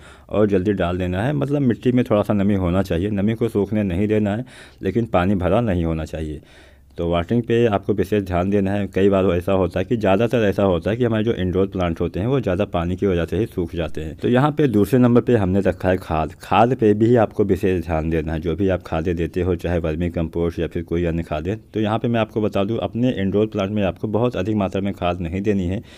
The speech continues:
और यहाँ पे आपको गोबर खाद का इस्तेमाल कोशिश करिए ना करें तो बेहतर रहेगा। वर्मी कंपोस्ट खाद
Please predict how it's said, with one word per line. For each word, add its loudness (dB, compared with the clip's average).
और 0
यहाँ 2
पे 0
आपको 0
गोबर 2
खाद -2
का -2
इस्तेमाल -2
कोशिश -4
करिए 0
ना -2
करें -4
तो -2
बेहतर -4
रहेगा। -2
वर्मी 0
कंपोस्ट -4
खाद -2